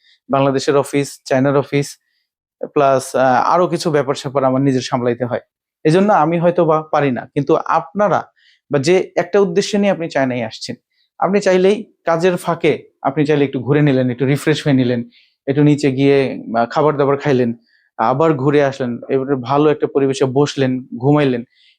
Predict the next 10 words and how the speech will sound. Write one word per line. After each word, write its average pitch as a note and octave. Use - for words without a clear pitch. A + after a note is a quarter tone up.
এতে D3+
আপনার F3
মনে D#3+
হবে D#3+
যে, C3+
আহ, C3+
মনে F3
হবে F3
যে, D3+
আহ, D3+